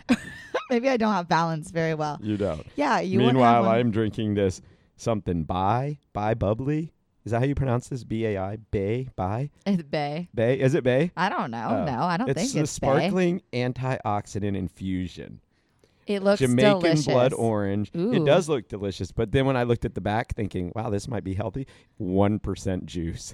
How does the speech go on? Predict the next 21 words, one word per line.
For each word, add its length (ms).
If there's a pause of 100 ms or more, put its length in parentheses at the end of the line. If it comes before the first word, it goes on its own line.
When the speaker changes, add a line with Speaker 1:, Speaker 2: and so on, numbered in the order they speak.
Speaker 2:
<laughs> 80 (100)
Speaker 1:
How 140
Speaker 2:
So 20
Speaker 1:
much 340
calories, 560
Speaker 2:
what 100
the 60
Speaker 1:
too? 60
Speaker 2:
hell? 300 (260)
What 320
is 240
in 280
this 220
thing? 260
Speaker 1:
<laughs> 100 (760)
Speaker 2:
Uh, 180
Speaker 1:
How 120
many 120
Speaker 2:
it's 100
only 200
got 0